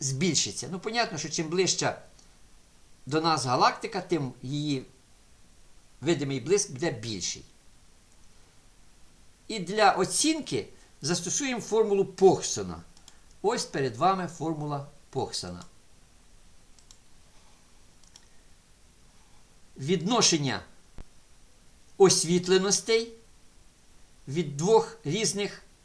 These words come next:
джерел або від одного і того ж джерела на різних відстанях дорівнює корінь п'ятої степені із ста,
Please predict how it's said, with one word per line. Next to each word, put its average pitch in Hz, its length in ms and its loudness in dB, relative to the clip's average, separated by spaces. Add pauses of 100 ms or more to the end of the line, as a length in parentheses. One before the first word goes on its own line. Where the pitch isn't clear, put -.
(1900)
джерел 202 580 6 (500)
або 185 340 8
від 196 280 -2
одного 196 380 4
і 190 80 6
того 214 200 4
ж 185 140 4
джерела 180 440 6
на 185 140 0
різних 185 360 -2
відстанях 185 640 -2 (720)
дорівнює 131 640 6 (1300)
корінь 220 320 4
п'ятої 180 400 6
степені 160 680 2
із 139 120 2
ста, 262 540 6